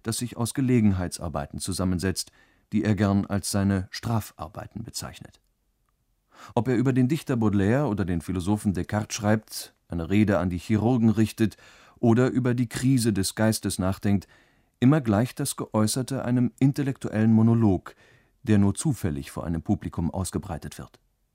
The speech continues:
Valéry ist ein Denker auf der Bühne, dem jedes Auftrumpfende und Theatralische mangelt. Ihm fehlt der Wille zu überzeugen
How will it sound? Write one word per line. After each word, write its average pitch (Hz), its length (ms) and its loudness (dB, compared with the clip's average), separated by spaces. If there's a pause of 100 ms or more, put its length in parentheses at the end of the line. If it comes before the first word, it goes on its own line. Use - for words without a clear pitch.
(960)
Valéry 131 580 2
ist - 260 -6
ein 98 220 -2
Denker 123 460 0
auf 120 140 -10
der 143 140 -6
Bühne, 101 460 2 (720)
dem 98 160 4
jedes 101 420 2
Auftrumpfende 113 760 0
und 110 300 -6
Theatralische 92 680 -2
mangelt. 117 440 0 (1040)
Ihm 151 200 6
fehlt 175 220 0
der 110 160 0
Wille 135 220 2
zu - 160 -8
überzeugen 127 840 0